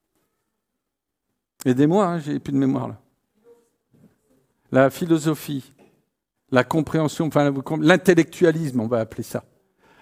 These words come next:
Le deuxième, la, les principes religieux, les actes religieux. Le troisième, et que les choses soient claires,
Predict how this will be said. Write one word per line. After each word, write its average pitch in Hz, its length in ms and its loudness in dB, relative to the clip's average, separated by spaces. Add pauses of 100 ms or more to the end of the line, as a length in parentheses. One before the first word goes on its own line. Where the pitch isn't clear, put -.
Le 135 140 2
deuxième, 160 560 0 (1300)
la, 143 240 4
les 135 280 4
principes - 680 -2
religieux, 160 400 0
les 143 260 0
actes 180 220 0
religieux. 135 480 -2 (300)
Le 139 120 2
troisième, 160 480 -2
et 170 180 2 (760)
que 170 100 2
les 156 80 4
choses 208 240 -2
soient 208 160 0
claires, 185 280 0